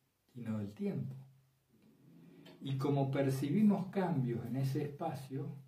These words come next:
en el espacio mismo y en los objetos de ese espacio, y los ordenamos secuencialmente uno detrás del otro, decimos que existe el tiempo.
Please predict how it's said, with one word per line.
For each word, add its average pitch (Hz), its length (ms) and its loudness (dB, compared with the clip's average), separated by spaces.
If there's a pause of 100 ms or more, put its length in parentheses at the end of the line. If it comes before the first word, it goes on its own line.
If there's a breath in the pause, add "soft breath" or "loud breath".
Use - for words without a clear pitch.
(160)
en 127 120 -6
el 110 160 -2
espacio 139 420 -2
mismo 123 540 -2
y 104 80 -8
en 101 80 -4
los 98 160 -8
objetos 131 580 -6
de 135 120 2
ese 151 160 2
espacio, 135 520 -8 (1300 soft breath)
y 147 160 -8
los 143 240 2 (220)
ordenamos 156 1040 2 (100)
secuencialmente 139 1300 2
uno 156 320 2
detrás 123 380 0
del 160 160 0
otro, 151 380 -2
decimos 139 500 -2
que 117 120 -8
existe 113 420 -10
el 104 120 -8
tiempo. - 460 -20